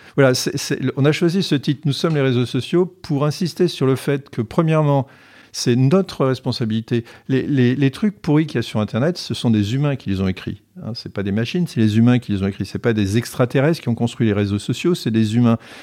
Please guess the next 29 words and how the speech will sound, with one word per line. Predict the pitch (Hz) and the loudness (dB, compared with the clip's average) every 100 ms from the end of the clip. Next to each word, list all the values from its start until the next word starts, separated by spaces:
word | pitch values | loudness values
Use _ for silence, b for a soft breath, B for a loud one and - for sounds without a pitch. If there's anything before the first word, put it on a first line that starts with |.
| B | B
C'est | - 107 | -8 -2
pas | 120 | 0
des | 104 104 | 2 2
extraterrestres | 117 - 123 120 151 170 - | 0 0 -4 0 2 0 0
qui | - | -6
poussent | 113 - 147 - - b b b - | -4 -2 -2 -2 -10 b b b -6
les, | 107 98 | -2 -2
les | 98 | -2
fake | - 107 - | -2 -2 2
news, | 123 113 101 | 2 2 0
c'est | - - | -6 -2
des | 113 113 | 0 2
humains. | 113 104 98 | 2 0 -2
Donc | 107 120 113 | -2 -2 -2
c'est | - - 175 180 b b b b _ _ _ - | -6 2 2 0 b b b b _ _ _ -6
nous, | - 151 175 - _ - - 247 | 2 4 4 0 _ -20 -20 -14
d'une | 120 113 123 | -4 0 0
certaine | - 117 113 | 0 -2 -2
façon, | - 113 185 185 | -2 -4 -4 -2
ils | 131 113 131 | 0 2 4
nous | 165 | 4
représentent, | 156 - 156 139 156 - | 2 0 -2 0 -2 -4
ils | - | -8
sont | - 156 | -4 -4
à | - | 0
notre | 117 131 - - | 2 2 0 0
image. | 139 113 101 92 b b b b | 2 2 0 -8 b b b b
Alors | - 110 104 | -2 0 2
évidemment, | 127 110 107 143 208 240 | 2 2 2 2 2 -2